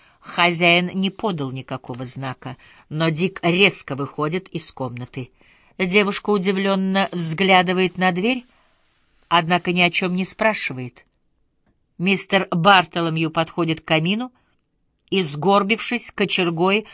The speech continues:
аккуратно подгребает в огонь уцелевшие бумажные клочки. Затем выпрямляется и смотрит на тлеющие поленья. Медленно подняв голову, девушка разглядывает его спину.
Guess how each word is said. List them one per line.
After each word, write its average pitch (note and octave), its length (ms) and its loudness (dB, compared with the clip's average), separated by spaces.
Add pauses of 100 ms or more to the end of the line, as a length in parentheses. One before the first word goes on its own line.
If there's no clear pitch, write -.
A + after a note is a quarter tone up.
(160)
аккуратно F#3 720 2
подгребает G3 680 2
в G3+ 100 2
огонь E3+ 400 2
уцелевшие D#3+ 720 -2
бумажные D3+ 640 -2
клочки. D3+ 640 -4 (1160)
Затем G3+ 460 2
выпрямляется G#3+ 760 2
и A#3 160 -2
смотрит G3 600 -2 (240)
на F#3+ 160 4
тлеющие F#3+ 600 2
поленья. D3+ 680 -4 (1120)
Медленно G#3 460 2
подняв G#3 420 2
голову, G3+ 340 2
девушка F#3+ 480 0
разглядывает F#3 720 2
его F#3 200 -2
спину. D3+ 520 -6